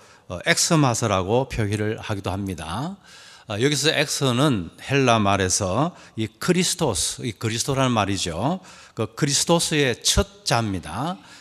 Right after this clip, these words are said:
그 단어를 따서, 물론 이, 그 크리스토스라고 할 때 엑스는, 어, 헬라 발음으로는 키라고 발음을 합니다마는, 어,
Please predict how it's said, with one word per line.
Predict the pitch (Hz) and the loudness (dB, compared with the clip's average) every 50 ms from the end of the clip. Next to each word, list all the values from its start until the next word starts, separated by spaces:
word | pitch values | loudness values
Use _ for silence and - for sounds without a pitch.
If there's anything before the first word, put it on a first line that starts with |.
| - - _ | -20 -20 _
그 | - 147 160 180 170 - | -2 0 0 2 0 0
단어를 | 117 101 117 123 120 139 143 117 - | 0 0 2 2 4 4 4 4 2
따서, | - 107 98 - - 139 147 120 92 80 85 - - _ _ _ _ - _ _ _ _ _ - - - - - - - - | 0 -2 -2 0 0 2 2 2 0 -2 -8 -14 -20 _ _ _ _ -20 _ _ _ _ _ -20 -20 -18 -18 -20 -20 -18 -10
물론 | - 110 117 139 185 208 202 185 151 | -2 0 4 4 4 4 4 2 2
이, | 151 135 135 127 113 107 104 104 104 - - - - - - _ _ _ | 2 2 4 4 2 0 -2 -6 -10 -14 -18 -20 -20 -20 -20 _ _ _
그 | - 110 104 101 - | -4 -2 -2 -2 -2
크리스토스라고 | - 147 165 - - - 170 170 - 175 156 147 127 135 | -2 0 2 2 2 2 2 2 2 4 4 6 6 6
할 | 131 120 - - | 4 2 2 0
때 | - 113 107 101 - | 2 2 2 2 0
엑스는, | 135 143 - - - 123 113 107 113 139 127 104 120 180 214 - - - - - - _ - | -2 -4 -4 -2 -2 0 0 0 0 0 2 2 2 0 -2 -4 -10 -18 -20 -20 -20 _ -6
어, | 98 90 87 | -6 -4 -4
헬라 | 85 - 151 165 170 170 170 165 156 143 | -4 -2 0 4 6 6 6 4 2 2
발음으로는 | 120 110 104 110 117 120 107 95 107 131 131 107 - - | 0 2 2 2 2 2 0 -2 -2 -2 -2 -2 -4 -6
키라고 | - - - - 160 165 170 160 135 117 117 123 | -4 -4 -2 -2 0 0 2 2 2 2 2 2
발음을 | 113 107 101 107 104 98 | 0 2 2 2 2 2
합니다마는, | - 131 135 120 104 101 90 85 82 85 87 110 151 190 214 220 - - - - - - - - - - - - - - _ - | 2 4 4 4 4 2 0 -2 -2 -2 0 2 2 2 2 2 -2 -6 -16 -20 -20 -20 -20 -20 -20 -20 -20 -20 -20 -20 _ -8
어, | 101 92 90 85 85 87 85 82 82 80 82 | -6 -4 -4 -4 -6 -6 -8 -10 -12 -14 -16